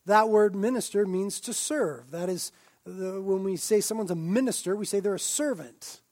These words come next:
He says, "God is not gonna forget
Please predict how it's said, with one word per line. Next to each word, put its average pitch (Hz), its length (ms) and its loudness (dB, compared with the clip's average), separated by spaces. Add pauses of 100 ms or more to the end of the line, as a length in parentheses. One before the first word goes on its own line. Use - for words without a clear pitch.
(1700)
He 190 100 -2
says, 196 260 4
"God 214 360 4
is 214 140 0
not 226 180 0
gonna 208 140 -2
forget 190 560 0